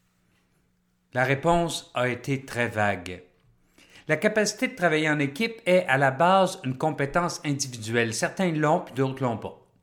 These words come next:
Dans le deuxième cas, ces personnes ont intérêt à agir à titre de ressources externes quand des besoins naissent dans la véritable équipe.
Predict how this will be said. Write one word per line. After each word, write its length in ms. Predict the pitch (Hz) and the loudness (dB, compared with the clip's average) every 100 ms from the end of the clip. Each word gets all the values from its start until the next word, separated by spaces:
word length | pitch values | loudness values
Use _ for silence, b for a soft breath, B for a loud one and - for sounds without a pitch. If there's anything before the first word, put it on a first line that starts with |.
| _ B B B B B | _ B B B B B
Dans 200 | 131 143 | 4 4
le 60 | 135 | 4
deuxième 420 | 147 139 135 117 | 2 2 0 0
cas, 180 | 143 180 | 0 0
ces 220 | - - | -2 -4
personnes 400 | 127 - 143 139 | -4 -2 -2 0
ont 100 | 123 | -2
intérêt 540 | 117 123 117 127 131 - | -2 0 0 0 -2 -2
à 120 | 117 | -2
agir 380 | 110 - 139 120 | -2 -4 -4 -4
à 60 | |
titre 380 | 113 - 139 143 | -6 -6 -6 -6
de 100 | 117 | -4
ressources 560 | 113 123 117 139 - 120 | -2 -4 -6 -6 -6 -8
externes 720 | 104 - - 123 131 156 147 B B B B - | -8 -10 -6 -4 -2 -4 -12 B B B B 0
quand 140 | 143 | 2
des 140 | 135 | 2
besoins 420 | 123 123 123 120 110 | 0 -2 0 -2 -2
naissent 720 | 107 123 135 143 - - b b b _ | -2 0 0 -2 -6 -10 b b b _
dans 300 | 110 127 135 139 - | -2 0 0 -6 -10
la 480 | 113 131 156 139 - - | -4 2 4 4 2 -12
véritable 600 | 113 117 110 110 117 104 | -10 -6 -6 -2 -2 -2
équipe. 420 | 104 - 110 - | -6 -10 -18 -20